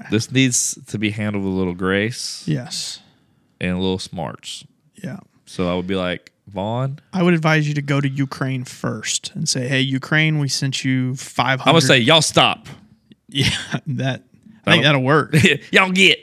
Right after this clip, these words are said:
Speaker 2: Y'all get on.
Speaker 1: Get on out of here.
Speaker 2: I think
Speaker 1: <laughs>
Speaker 2: right when you go to Ukraine,
Speaker 1: Don't get.
Speaker 2: you go to re-, Ukraine first, <laughs> and then you would ask for the receipts of all the money that we've spent, uh,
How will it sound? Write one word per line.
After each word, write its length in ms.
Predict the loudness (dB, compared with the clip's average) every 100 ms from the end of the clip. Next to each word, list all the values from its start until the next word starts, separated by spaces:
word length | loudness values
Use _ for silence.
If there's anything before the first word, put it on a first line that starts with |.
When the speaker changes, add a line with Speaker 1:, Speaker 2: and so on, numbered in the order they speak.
| _
Speaker 2:
Y'all 220 | 4 4 6
get 200 | 6 6
on. 180 | 4 2 2
Speaker 1:
Get 140 | 4
on 80 | 6
out 160 | 6
of 60 | 4
here. 200 | 2 -2 -10 -20 _ _ 2
Speaker 2:
I 60 |
think 160 | 2 2 -2 0 2 2 0
Speaker 1:
<laughs> 40 | 2
Speaker 2:
right 260 | 6 6
when 200 | 6 2 2 -2
you 140 | 0 2
go 180 | 4 6
to 60 |
Ukraine, 380 | 4 2 6 8
Speaker 1:
Don't 200 | 8 6
get. 300 | 6 6 2
Speaker 2:
you 160 | -2 4
go 140 | 4
to 100 | 4
re-, 220 | 2 -2 -6 -16 -12
Ukraine 540 | -6 -4 2 2 2
first, 560 | 0 -2 -2 -2 -6 -6 -12 -14 -14 -16 -16 -18 -20 -8 -8 _
<laughs> 1000 | _ _ _ _ _ _ _ _ _
and 180 | -6 2
then 520 | 4 6 6 2 -2 -8 _ _ _ _ _ _ _ _ _ -6
you 160 | 2
would 100 | 2
ask 360 | 4 4 4 0
for 140 | -2 0
the 100 | 0
receipts 580 | 0 0 2 0 0
of 100 | -2
all 120 | -2 0
the 80 |
money 260 | 2 2 2
that 160 | 0 0
we've 200 | -2 0
spent, 420 | -2 0 -2
uh, 100 | -2